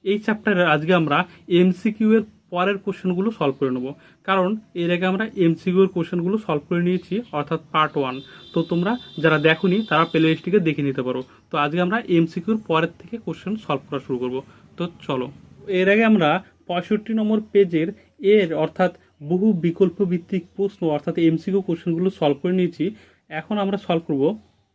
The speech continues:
তোমাদের বইয়েরই ছেষট্টি নম্বর পেজের বি, অর্থাৎ অতি সংক্ষিপ্ত উত্তর ভিত্তিক প্রশ্ন। দেখো, এইখানে আমরা "এক কথায় উত্তর দাও", এই কোশ্চেনগুলো সলভ করে নেবো, যেখানে প্রত্যেকটা প্রশ্নের মান হচ্ছে এক। দেখো, ফার্স্ট যে কোশ্চেনটা আছে, সেটা কি,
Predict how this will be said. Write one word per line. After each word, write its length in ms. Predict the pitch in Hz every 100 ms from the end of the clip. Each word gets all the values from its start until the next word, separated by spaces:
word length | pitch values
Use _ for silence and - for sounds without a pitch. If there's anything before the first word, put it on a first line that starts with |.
| _
তোমাদের 320 | 170 180 190 220
বইয়েরই 400 | 226 190 160 - _ _
ছেষট্টি 440 | - 185 208 214 208
নম্বর 260 | 190 180
পেজের 400 | 175 180 165 147 180 _ _ -
বি, 340 | 135 196 175
অর্থাৎ 360 | 143 143 170 170 -
অতি 320 | 208 185 220
সংক্ষিপ্ত 560 | 214 185 165 165 175 -
উত্তর 340 | 175 156 -
ভিত্তিক 400 | 151 170 - 214
প্রশ্ন। 300 | 185 143 - 127 _ _ _ -
দেখো, 300 | 190 165 214 _
এইখানে 340 | - 170 190 220
আমরা 300 | 208 160 190
"এক 160 | 180 165
কথায় 260 | - 185 202
উত্তর 320 | 175 - 175
দাও", 220 | 139 160
এই 140 | 208 180
কোশ্চেনগুলো 480 | 196 - 185 175
সলভ 220 | 214 160 139
করে 100 | 135
নেবো, 180 | 127 139 - _ -
যেখানে 260 | 156 185
প্রত্যেকটা 500 | 196 190 185 214 214
প্রশ্নের 420 | 208 185 170 - 190
মান 160 | 170
হচ্ছে 300 | 156 - 254 262 _
এক। 200 | 147 127 - _ _ _
দেখো, 260 | 185 170 170 _
ফার্স্ট 280 | - 190 -
যে 120 | 165 185
কোশ্চেনটা 460 | 180 170 190 190
আছে, 160 | 180 160
সেটা 200 | - 170
কি, 180 | 208